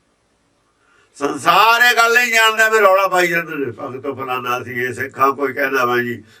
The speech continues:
ਅਸੀਂ ਰਵਿਦਾਸੀਆ ਧਰਮ ਵੱਖਰਾ ਬਣਾਉਣਾ।" ਕੋਈ ਕਹਿੰਦਾ, "ਅਸੀਂ ਕਬੀਰ ਪੰਥੀ ਹਾਂ।" ਕੋਈ ਕੁਛ, ਕੋਈ ਕੁਛ ਕਹੀ ਜਾਂਦਾ। ਸਭ ਸਮਝਣ ਦੀ ਕਿਸੇ ਨੇ ਕੋਸ਼ਿਸ਼ ਨਹੀਂ ਕੀਤੀ, ਧਰਮ ਹੁੰਦਾ ਕੀ ਹੈ। ਕਿ ਧਰਮ 'ਚ ਰੋਟੀ ਮਿਲ ਜਾਂਦੀ ਹੈ।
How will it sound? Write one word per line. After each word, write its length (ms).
ਅਸੀਂ 120
ਰਵਿਦਾਸੀਆ 580
ਧਰਮ 320
ਵੱਖਰਾ 320
ਬਣਾਉਣਾ।" 340
ਕੋਈ 220
ਕਹਿੰਦਾ, 300
"ਅਸੀਂ 120
ਕਬੀਰ 460
ਪੰਥੀ 380
ਹਾਂ।" 80
ਕੋਈ 200
ਕੁਛ, 240
ਕੋਈ 260
ਕੁਛ 260
ਕਹੀ 280
ਜਾਂਦਾ। 320
ਸਭ 360
ਸਮਝਣ 680
ਦੀ 80
ਕਿਸੇ 380
ਨੇ 120
ਕੋਸ਼ਿਸ਼ 300
ਨਹੀਂ 160
ਕੀਤੀ, 260
ਧਰਮ 260
ਹੁੰਦਾ 320
ਕੀ 200
ਹੈ। 120
ਕਿ 120
ਧਰਮ 340
'ਚ 80
ਰੋਟੀ 340
ਮਿਲ 180
ਜਾਂਦੀ 380
ਹੈ। 60